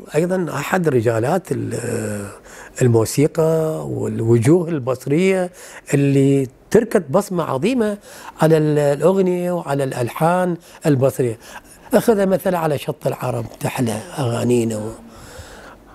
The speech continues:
وهذه الأغنية أصبحت مثل السلام الوطني لأهل البصرة.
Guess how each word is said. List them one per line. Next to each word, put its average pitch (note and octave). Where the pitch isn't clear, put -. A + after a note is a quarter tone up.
وهذه G#3
الأغنية G#3
أصبحت G#3
مثل G3+
السلام F#3+
الوطني F3
لأهل D3
البصرة. A#2+